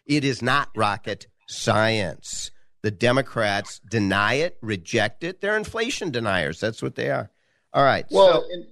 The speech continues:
Speaker 2: and, it, and it really is. You really are getting into, uh, you know, a lot of times on the left, they like to talk about things that are regressive,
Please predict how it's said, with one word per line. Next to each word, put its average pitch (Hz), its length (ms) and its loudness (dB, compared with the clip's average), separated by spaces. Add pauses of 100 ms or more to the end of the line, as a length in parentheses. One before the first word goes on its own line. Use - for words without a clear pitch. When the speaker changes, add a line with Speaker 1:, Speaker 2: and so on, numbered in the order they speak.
Speaker 2:
and, 175 140 2
it, 165 120 -2
and 175 100 -2
it 160 120 -2
really 175 300 0
is. 147 520 -2 (220)
You 139 180 -14
really 147 280 0
are 143 180 -2
getting 117 300 -8
into, 110 840 -10
uh, 107 220 -6 (120)
you 120 140 -10
know, 104 400 -4 (380)
a 127 120 -8
lot 127 300 -2
of 117 100 -6
times 127 300 -4
on 117 80 -2
the 107 80 -2
left, 123 300 0
they 113 100 -2
like 110 280 -2
to 110 100 -6
talk 117 260 -4
about 110 260 -4
things 110 220 -4
that 107 140 2
are 104 100 0
regressive, 107 920 -2